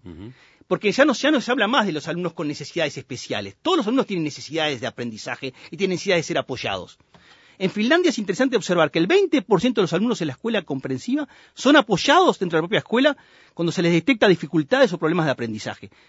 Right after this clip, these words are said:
Speaker 2: Pero pueden ser de lengua, de matemáticas, no los tradicionalmente problemas de aprendizaje. Pero para eso se requiere un sistema con capacidad de respuesta real. Y se requiere un sistema donde los docentes tengan la mentalidad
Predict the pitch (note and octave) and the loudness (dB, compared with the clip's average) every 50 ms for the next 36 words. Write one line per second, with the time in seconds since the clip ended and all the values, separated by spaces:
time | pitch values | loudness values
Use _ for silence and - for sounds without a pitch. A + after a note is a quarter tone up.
0 | _ _ _ E3+ E3 E3+ G3+ E3+ - E3+ C3+ A#2 B2 D#3+ G3 G3 E3+ D3 C#3 B2 | _ _ _ -4 0 0 0 0 0 -2 -4 0 2 4 4 4 4 2 2 0
1 | B2 A#2 A2+ - A#2 B2 D#3+ F3+ F3 D#3+ - C#3 D3+ C#3+ - - _ _ _ _ | 0 -2 -2 -2 0 4 4 4 4 4 -2 -2 -2 -2 -4 -4 _ _ _ _
2 | - _ _ _ _ D#3+ F#3+ G3+ F3+ - - D#3 D#3 C#3+ - E3 E3 E3 E3 E3 | -20 _ _ _ _ 2 4 4 4 2 2 0 0 2 2 2 2 4 2 2
3 | D3+ D#3 B2+ B2+ B2+ C#3 C#3 C3+ C3+ A#2+ - B2 G#2+ G#2 G2+ - - F2+ - - | 0 -2 -2 -2 -2 0 0 0 -2 -2 -4 -6 -6 -8 -8 -10 -12 -14 -16 -18
4 | _ _ - - - _ _ - G#3 G#3 - B3+ B3+ C4+ D#4 E4+ B3 - G#3+ - | _ _ -20 -20 -20 _ _ 2 2 4 6 6 6 6 6 4 4 0 -4 -4
5 | - F#3 F#3 - C#4 D4 B3+ F#3+ - - - - - G3+ D#3 D3+ D3+ E3 - _ | -4 -4 -2 -2 0 0 0 0 -2 -6 -10 -6 -2 -2 0 0 0 -2 -6 _
6 | _ _ - F#3+ F3 G#3 F3 E3+ E3 - B3 B3+ G#3+ F3+ E3+ - A3 G3+ - G#3+ | _ _ -4 -2 -2 -2 -2 -2 0 2 2 2 2 0 -4 -4 -4 -4 -4 -6
7 | F3 - C3 C#3+ C#3 A#2 F2 - _ _ _ _ _ _ _ _ - F#3+ - G#3 | -6 -2 0 0 0 0 -2 -6 _ _ _ _ _ _ _ _ -10 -2 -2 0
8 | G3+ G3 - - D4 D#4 B3+ - - - A#3 A#3+ B3 A#3 G3+ F3 E3+ E3 D#3+ D#3+ | 0 0 0 2 2 2 2 0 -4 -6 -4 -4 -2 -2 -2 0 0 0 0 0
9 | D3+ C#3 - A#3+ B3+ B3 - A#3 - - _ G#3+ A3 A3+ A#3 A#3 G#3+ - _ _ | -2 -2 -2 -2 -2 -2 -2 -6 -8 -6 _ -4 -2 -2 -2 -4 -4 -6 _ _
10 | _ _ _ _ _ F3+ G3 B3 C4+ D4 D4+ D4 C#4 B3+ A#3+ - C#4 A#3+ B3 A#3+ | _ _ _ _ _ -2 4 6 6 8 8 8 6 6 6 6 6 6 8 6
11 | A#3 B3 D4+ E4 D#4 A#3+ G#3+ | 6 6 6 6 6 6 4